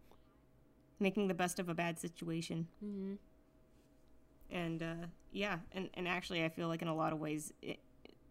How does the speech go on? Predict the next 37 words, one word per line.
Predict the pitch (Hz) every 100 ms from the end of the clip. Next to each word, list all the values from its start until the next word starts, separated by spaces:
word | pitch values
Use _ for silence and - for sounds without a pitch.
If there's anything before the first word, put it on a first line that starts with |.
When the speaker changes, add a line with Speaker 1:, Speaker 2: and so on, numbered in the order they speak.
| -
Speaker 1:
because | 180 165 - 170 170
of | 180 170 165
how | 170 165
we | 160
had | 156 160
to | 156
adapt, | 151 143 151 165 - - - - - - -
it, | 175 - -
in | 180
a | 170
lot | 170 170
of | 170
ways | 165 160
it | -
seems | 170 160
to | 170
be | 165
working | 160 170 - 165
out | 156 - - - - -
for | 180 160 - - - -
better | 185 170
for | 165 151
efficiency | 156 170 170 175 - 160 156 156 - - - - - -
and | - 160 160
for | 175 160 151 - -
people | 175 175
to | 160
have | 156 165 165
more | 165 156
opportunities | - 151 165 156 156 151 143 -
because | - - - 139 160 175
you | 170
don't | 156 -
have | 165 156 -
travel | - 147 151 147 -
as | 170 147
a | 147